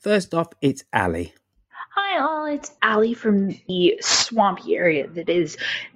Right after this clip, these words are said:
Speaker 2: the Washington, D C area in the United States. And perhaps it's that I'm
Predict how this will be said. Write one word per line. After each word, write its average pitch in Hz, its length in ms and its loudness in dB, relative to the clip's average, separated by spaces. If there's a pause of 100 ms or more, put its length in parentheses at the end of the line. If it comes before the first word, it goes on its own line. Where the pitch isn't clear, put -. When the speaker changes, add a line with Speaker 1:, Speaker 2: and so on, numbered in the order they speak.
(220)
Speaker 2:
the 160 160 2
Washington, 156 680 2
D - 140 0
C - 320 -2
area 156 340 2
in 170 80 -2
the 185 80 2
United 160 560 -2
States. 294 500 -2 (220)
And 311 560 4 (240)
perhaps - 560 -4
it's 277 220 -4
that 247 100 4
I'm 220 240 0